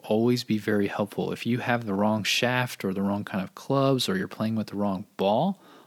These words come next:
all of those things can affect your golf performance. So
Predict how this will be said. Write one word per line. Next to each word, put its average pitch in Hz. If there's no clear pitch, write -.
all 135
of 120
those 117
things 113
can 101
affect 104
your 95
golf 98
performance. 92
So -